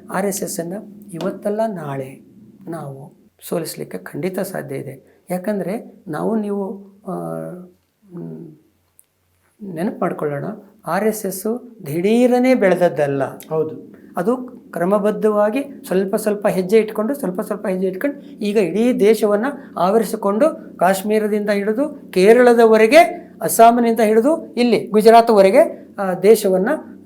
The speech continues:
Speaker 1: ಆ, ಕಲುಷಿತಗೊಳಿಸುವಂಥ ಒಂದು ಕೆಪಾಸಿಟಿಯನ್ನ ಪಡೆದಿರೋದು ನಮ್ಮಂಥವ್ರಿಗೆ ಕಾಣ್ತಾ ಇದೆ. ಆದ್ದರಿಂದ ನಾವು ಇದಕ್ಕೆ ಪ್ರಬಲವಾದ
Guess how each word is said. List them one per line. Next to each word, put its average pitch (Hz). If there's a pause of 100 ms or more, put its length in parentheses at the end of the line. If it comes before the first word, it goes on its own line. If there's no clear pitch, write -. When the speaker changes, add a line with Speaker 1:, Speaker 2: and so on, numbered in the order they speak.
Speaker 1:
ಆ, 180
ಕಲುಷಿತಗೊಳಿಸುವಂಥ 190
ಒಂದು 220
ಕೆಪಾಸಿಟಿಯನ್ನ 185 (360)
ಪಡೆದಿರೋದು 180
ನಮ್ಮಂಥವ್ರಿಗೆ 220
ಕಾಣ್ತಾ 180
ಇದೆ. 123 (420)
ಆದ್ದರಿಂದ 254
ನಾವು 240
ಇದಕ್ಕೆ 214 (540)
ಪ್ರಬಲವಾದ 240